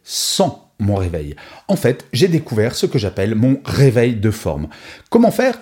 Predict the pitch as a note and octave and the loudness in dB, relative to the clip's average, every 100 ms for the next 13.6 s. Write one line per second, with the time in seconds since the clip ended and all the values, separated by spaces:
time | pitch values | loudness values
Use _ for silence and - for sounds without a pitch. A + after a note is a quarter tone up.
0 | - E3 G3 G#3 - - A3+ A#3 G#3 C4+ | 0 2 2 0 -2 -2 0 0 0 0
1 | F#3+ D3 C#3 F3 C3 - G#3+ - - D#3 | 2 0 0 -4 -4 -2 -2 -2 -2 0
2 | F#3+ F#3 E3+ A3 G#3+ - D#3+ - B2+ D3 | -2 -4 -6 -6 -8 -4 -4 0 -2 2
3 | F#3+ D#3 C3 C3 D#3+ - C#3 C#3 B2 B2 | 2 2 2 0 -2 -4 -4 -4 -2 -2
4 | D#3+ C3+ A2 B2 B2+ _ _ C3 A2+ C#3 | 0 0 0 -2 -4 _ _ -2 0 0
5 | G3+ - - - G#2 A2 A2 G#2 G2+ F#2+ | 0 -2 -10 -6 -2 0 -2 -4 -2 -2
6 | F2+ - F2+ E2 D#2+ - - _ - C#4 | -4 -6 -6 -6 -8 -14 -20 _ 2 2
7 | - D#3 C#3 D3+ D3 C#3+ - - - B2 | 2 0 2 2 2 0 -2 -14 -8 -2
8 | D#3+ E3 D#3+ A2 A2 - - D#3+ - - | 2 2 2 2 -2 -4 -8 -8 -6 -2
9 | C4 A3 E3 - A#2+ - - B2+ B2 A#2+ | 0 2 0 -2 -6 -6 -4 -2 0 0
10 | C3+ D#3 C3+ A#2+ A2 - G2 G2+ E3+ B2+ | 0 2 2 0 -2 -4 -4 -2 -2 -2
11 | G2 - F#2 - C#3 A#2 G2 - G#2 A2+ | -4 -6 -8 -2 -2 0 -4 -4 -2 -2
12 | B2 D3 C#3 G2 G#2+ D3+ C4+ D4 C#4+ - | 0 0 0 0 2 2 2 0 -6 -8
13 | - A3 A3 - B2+ A2+ | -6 -2 -2 0 0 0